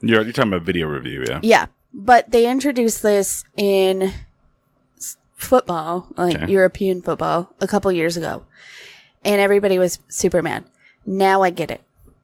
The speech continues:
Speaker 2: So, <laughs> Hamster's looking at this goal. He's like, "He's not offsides. That's got, that's gotta be a,
Speaker 1: Right.
Speaker 2: a goal." And the V A R comes back and they're like, "Goal's not good."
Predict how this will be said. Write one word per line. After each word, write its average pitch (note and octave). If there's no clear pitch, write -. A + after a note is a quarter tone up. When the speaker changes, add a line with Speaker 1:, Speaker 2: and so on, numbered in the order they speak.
Speaker 2:
So, G3+
<laughs> -
Hamster's D4
looking A3+
at G3
this G3
goal. F#3
He's F3+
like, D3+
"He's B3
not F3+
offsides. -
That's A3
got, G#3
that's F#3+
gotta F#3
be E3+
a, -
Speaker 1:
Right. E3+
Speaker 2:
a F3
goal." D#3
And G3
the G3
V G#3
A G3+
R C#4
comes G3
back E3+
and F#3+
they're F3+
like, E3+
"Goal's F#3
not D3+
good." -